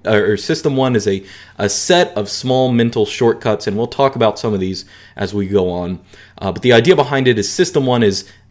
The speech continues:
quick thinking, but doesn't necessarily think very well. And that is opposed to what's called system two. Now, system two is a method of thought that you can think of as being slow, sometimes too slow, but it is logical,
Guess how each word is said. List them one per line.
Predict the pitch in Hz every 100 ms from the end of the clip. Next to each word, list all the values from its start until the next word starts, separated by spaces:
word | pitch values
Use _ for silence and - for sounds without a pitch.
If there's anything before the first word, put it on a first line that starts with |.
| -
quick | 214 208
thinking, | - 160 151 151 143 151 -
but | - 113
doesn't | 151 143 123
necessarily | 131 139 120 123 117 104
think | - 113 104
very | 98 98
well. | 90 87 80 - _ _ _ - - - _ -
And | 104
that | 120
is | 131
opposed | 120 196 214 202 -
to | 147
what's | 135 135
called | - 135 123
system | - 131 143 120
two. | - 196 95
Now, | 101
system | 117 196 214 202 160
two | - - 226 151 220 - _ _ - _ _
is | 131 123
a | 135 131
method | 110 120 165 -
of | 123
thought | - 107 107
that | 101 101
you | 113
can | 113 107
think | 113
of | 107
as | 95
being | 107 92
slow, | - - 107 101 95 135 - - - -
sometimes | - 220 185 127 -
too | - 247 247
slow, | - 95 76 117 - - - -
but | 107 135
it | 131 120
is | 101 - _ -
logical, | 90 104 123 139 - 131 131